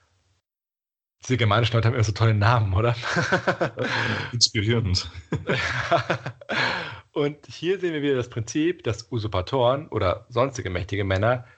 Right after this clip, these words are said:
Speaker 1: königliche Frauen heiraten, um ihre eigene Position zu verbessern.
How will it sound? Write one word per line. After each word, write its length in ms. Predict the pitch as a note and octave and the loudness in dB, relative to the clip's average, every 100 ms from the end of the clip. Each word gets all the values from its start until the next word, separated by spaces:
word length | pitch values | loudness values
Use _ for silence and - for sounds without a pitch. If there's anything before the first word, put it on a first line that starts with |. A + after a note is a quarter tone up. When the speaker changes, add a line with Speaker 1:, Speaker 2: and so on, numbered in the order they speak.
| _ _ - | _ _ -6
Speaker 1:
königliche 540 | C3+ D#3 C3+ A#2+ A2 | -2 -2 -4 -4 -4
Frauen 420 | - B2 A#2+ F#2 | 0 2 2 2
heiraten, 720 | A2+ C3+ F2+ F2+ G2+ - D3 - _ _ | 0 2 2 0 -2 -8 -12 -12 _ _
um 100 | B2 | 0
ihre 200 | A#2+ G#2 | 2 4
eigene 260 | A2 B2 B2+ | 4 4 2
Position 540 | B2 G#2 G2 G#2+ G#2+ | -2 -4 -2 0 0
zu 100 | - | -2
verbessern. 500 | F2+ E2+ F#2 F#2 E2 | -4 -2 -2 -2 -6